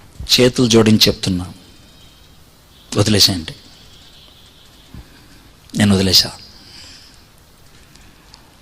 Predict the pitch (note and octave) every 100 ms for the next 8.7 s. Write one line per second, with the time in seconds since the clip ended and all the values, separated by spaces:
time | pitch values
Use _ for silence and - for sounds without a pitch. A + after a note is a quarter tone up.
0 | - - - - - - - - - -
1 | G2 G2 G#2+ G3 - - - - - -
2 | - - - - - - - - - -
3 | - - - - G2+ F#2+ F#2 - - -
4 | - - - - - - A2+ - B2+ C3
5 | - A2 G2 D#2+ - - - - - -
6 | - B2+ C#3 C#3 C#3+ C3 C3+ D#3+ E3 C#3
7 | C3+ C3+ G2 - - - - - - C#3+
8 | D3 F3 E3 D#3 - G#3